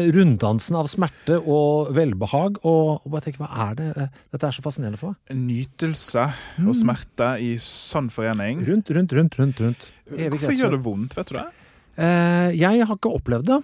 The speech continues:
Speaker 2: Nei. Å nei.
Speaker 1: Nei.
Speaker 2: Aldri?
Speaker 1: Hvis, nei. Hvis jeg drikker noe som er veldig kaldt, så får jeg først en reaksjon i halsen, og jeg får kjempevondt, at jeg kjenner at det er noe som fryser til,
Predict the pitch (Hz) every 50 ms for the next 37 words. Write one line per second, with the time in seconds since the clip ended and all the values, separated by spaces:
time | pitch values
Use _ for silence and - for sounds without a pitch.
0 | - - - 143 139 147 185 - - _ _ - 147 180 233 254 208 147 135 -
1 | - - - 156 180 226 233 - - - - - _ _ _ _ _ _ _ _
2 | _ _ _ _ _ _ _ _ _ - 147 147 151 190 262 339 269 - - 120
3 | 123 127 135 131 - _ _ - 139 131 - 175 156 147 135 - 156 160 151 -
4 | 160 156 147 156 147 143 131 151 180 190 - - 160 - 165 151 147 147 151 143
5 | - - 165 151 - - - 165 151 143 147 147 139 - - 139 139 143 - -
6 | 110 104 101 - - 107 98 - - - - - - _ - 151 127 160 156 -
7 | - - - 160 113 - 120 120 139 135 135 - - - 131 - 151 151 139 143
8 | 135 - 160 123 110 113 135 135 147 147 127 110 110 104 139 131 - - 131 123
9 | 107 - - 104 95 - 139 151 156